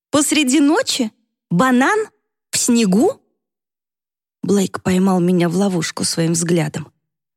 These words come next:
У меня не получалось отвернуться. В душе боролись друг с другом противоречивые воспоминания и эмоции. Я вспоминала о прошлом, чувствовала те покалывания и электрические разряды,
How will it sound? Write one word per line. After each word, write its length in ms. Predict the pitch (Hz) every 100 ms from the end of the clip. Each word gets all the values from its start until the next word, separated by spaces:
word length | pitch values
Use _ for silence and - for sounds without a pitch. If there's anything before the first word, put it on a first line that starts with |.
| -
У 40 |
меня 220 | 233 262
не 100 | 262
получалось 640 | 254 262 269 - 262 196 -
отвернуться. 800 | 220 226 254 254 180 - - - _ _ _ _
В 80 | 170
душе 400 | 170 220 - 294
боролись 600 | 196 196 226 269 220 180
друг 220 | 175 196
с 80 | 175
другом 400 | 180 269 233 190 - _
противоречивые 880 | - 233 - 220 226 - - 247 208
воспоминания 960 | 175 - - 202 214 240 294 247 202 190 _ _
и 180 | 214 220
эмоции. 720 | 233 214 139 - - 170 156 - _ _ _ _ _ _
Я 260 | 196 202 196
вспоминала 640 | - 202 202 202 190 190
о 60 | 185
прошлом, 760 | 185 175 185 - - 165 151 _ _ _ _ -
чувствовала 680 | - 208 - 185 175 180
те 220 | 190 - 208
покалывания 800 | 185 185 190 208 185 165 165
и 180 | 160 175
электрические 760 | 151 - - 196 202 - 190 190
разряды, 680 | 185 165 180 185 202 170